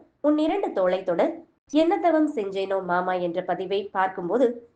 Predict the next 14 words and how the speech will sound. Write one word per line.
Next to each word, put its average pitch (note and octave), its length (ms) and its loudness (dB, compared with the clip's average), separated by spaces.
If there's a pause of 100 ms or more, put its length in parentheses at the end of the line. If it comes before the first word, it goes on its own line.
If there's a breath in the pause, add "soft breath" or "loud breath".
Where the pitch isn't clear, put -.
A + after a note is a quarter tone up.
இவர்கள் D4+ 380 2
ஏற்கனவே C#4+ 600 0
திருமணம் E4 420 2
செய்து F#3+ 500 -4 (140)
தற்போது D4+ 400 0
அறிவித்திருப்பது A#3 640 0
போல F#3 240 -2
தெரிகிறது. F#3+ 720 -2 (320)
ஆனால் C#4 380 2
மாதம்பட்டி C4 840 -4
ஸ்வேதாவை A3+ 500 0
இன்னும் G3 280 -4
விவாகரத்து D4 460 -2
செய்யவில்லை. F3+ 680 -2